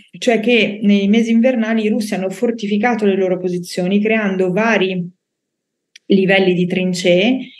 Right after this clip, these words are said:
e davanti alle trincee sparando le mine. Eh, quindi hanno seminato due milioni di mine. Quindi l'avanzata per arrivare alle trincee è un'avanzata molto faticosa, soprattutto se si cerca di fare questa operazione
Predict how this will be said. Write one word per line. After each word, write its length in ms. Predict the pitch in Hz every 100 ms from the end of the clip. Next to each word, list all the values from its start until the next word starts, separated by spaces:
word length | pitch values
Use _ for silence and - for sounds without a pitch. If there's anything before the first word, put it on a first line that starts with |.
| _
e 160 | 208
davanti 340 | 226 247 247 214
alle 120 | 190
trincee 460 | 202 277 262 214 208
sparando 760 | - - 254 190 175 185 180
le 160 | 175 180
mine. 520 | 185 180 175 175 175 - _ _ _ _
Eh, 360 | - 170 185 185
quindi 460 | 226 208 202 190 185
hanno 180 | 185 185
seminato 540 | - 220 220 202 202
due 160 | 220 254
milioni 360 | 202 185 175
di 100 | 175
mine. 460 | 190 175 175 175 175 _ _ _ -
Quindi 300 | 214 208 196
l'avanzata 1120 | 196 208 214 208 - 190 165 170 170 247 269 214 208 -
per 140 | 196
arrivare 460 | 190 190 202 214 190
alle 160 | 185
trincee 440 | 185 220 208 202 185
è 40 |
un'avanzata 580 | 196 175 180 196 202 190
molto 300 | 196 190 190
faticosa, 540 | 190 180 180 185 180
soprattutto 640 | 175 208 240 254 226 208 202
se 140 | -
si 180 | 170 185
cerca 420 | 185 202 202 202
di 120 | 175 180
fare 280 | 208 175
questa 240 | 170 175 185
operazione 720 | 185 214 214 - 180 175